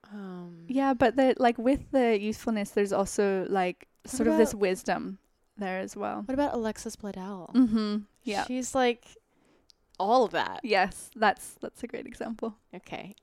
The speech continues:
Speaker 1: Uh, for
Speaker 2: Okay.
Speaker 1: anyone that who doesn't know who Alexis Bledel is, she is the actress in Gilmore Girls.
Speaker 2: Mm-hmm.
Speaker 1: She's Rory. And she's just a maiden f-, like, she, I think she looks like a maiden forever. She just looks dough-, doughy
Speaker 2: Yeah.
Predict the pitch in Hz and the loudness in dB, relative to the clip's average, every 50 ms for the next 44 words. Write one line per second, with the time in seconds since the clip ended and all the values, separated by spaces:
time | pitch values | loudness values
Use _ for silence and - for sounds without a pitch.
0 | _ - - - - - 220 196 208 214 220 214 208 202 202 190 180 170 - 165 | _ -12 -12 -10 -2 0 0 2 2 2 0 0 0 -2 -2 -4 -4 -6 -6 -8
1 | 160 160 156 156 160 170 165 160 165 - - 160 156 151 - - - 165 - - | -10 -8 -8 -8 -8 -10 -10 -12 -12 -10 -10 -10 -10 -10 -12 -14 -18 -16 -14 -12
2 | 165 160 160 156 151 - 147 - 143 - - - - 180 160 160 160 - - 180 | -12 -12 -12 -12 -12 -10 -10 -10 -12 -12 -14 -16 -14 -14 -14 -14 -14 -16 -16 -16
3 | - - - - - - - - - - - - - 160 156 156 170 - _ - | -14 -14 -16 -16 -18 -18 -14 -12 -12 -12 -14 -16 -18 -20 -20 -20 -20 -20 _ -18
4 | 147 147 156 151 - - - - - - - - - - - _ _ _ - 214 | -18 -16 -16 -18 -18 -18 -18 -18 -18 -18 -16 -16 -16 -18 -18 _ _ _ -12 -12
5 | 180 190 190 214 190 - _ _ _ _ - - 156 190 - 143 151 160 165 175 | -10 -10 -10 -12 -12 -16 _ _ _ _ -20 -18 -18 -16 -14 -14 -14 -14 -14 -16
6 | 185 _ _ _ _ _ _ _ - - - - - 202 - - 214 196 - 226 | -18 _ _ _ _ _ _ _ -20 -20 -20 -20 -16 -12 -8 -6 -6 -4 -4 -4
7 | - - 202 170 160 160 160 170 170 156 - - - _ - - - - - - | -4 -4 -6 -4 -4 -6 -6 -6 -6 -8 -12 -18 -20 _ -18 -16 -12 -10 -10 -10
8 | 190 - - _ - 185 208 196 - 180 156 156 - - - - - - - - | -10 -12 -10 _ -2 -2 0 -2 -2 -6 -10 -10 -10 -12 -12 -12 -14 -14 -16 -16
9 | - - - - - - - - - - 95 98 - - - - _ _ - - | -16 -16 -16 -16 -16 -16 -18 -18 -18 -16 -16 -16 -16 -16 -18 -20 _ _ -14 -14
10 | 180 156 170 165 - - 160 151 - - - - - _ _ _ _ _ _ _ | -12 -10 -10 -12 -12 -10 -12 -10 -10 -10 -12 -12 -14 _ _ _ _ _ _ _
11 | - 180 120 147 - - 175 170 - 196 175 170 180 180 175 170 170 170 170 170 | -6 -4 -4 -4 -4 -8 -12 -6 -2 0 0 2 2 0 0 0 -2 -2 -4 -6